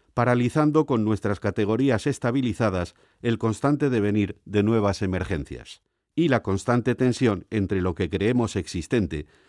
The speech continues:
y lo que se escapa a lo que ahora damos por existente. Fijaos en el virus. Ese minúsculo agente compromete formas biológicas,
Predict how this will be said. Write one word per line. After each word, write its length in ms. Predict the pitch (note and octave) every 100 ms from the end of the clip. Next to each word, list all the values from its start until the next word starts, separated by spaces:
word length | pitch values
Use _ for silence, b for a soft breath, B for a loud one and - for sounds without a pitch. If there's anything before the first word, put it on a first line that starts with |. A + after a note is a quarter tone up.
| b
y 120 | B2 A#2
lo 120 | G#2+
que 140 | G#2+
se 160 | - G2+
escapa 540 | - B2 - F2+ D#2 -
a 100 | G2
lo 140 | F#2
que 160 | G2 G2
ahora 260 | B2 G#2+
damos 440 | G2+ F#2+ E2 - _ -
por 160 | G2
existente. 640 | F2+ - E2+ E2 B1 - - _ _ _ _ _ _
Fijaos 540 | A#2+ - D#3+ D3+ -
en 100 | B2
el 120 | G2+
virus. 500 | D2+ - - - - _ _ _ _ _ _ _ _
Ese 240 | C3+ E3+
minúsculo 540 | D#3+ D#3 D#3 - C3+ A#2+
agente 420 | - D3 C#3+ D3
compromete 580 | A#2 G2+ G#2 A#2+ B2+ A#2+
formas 440 | B2+ B2+ A#2+ G#2
biológicas, 720 | G2+ G2+ A#2+ B2 F#2+ A2 -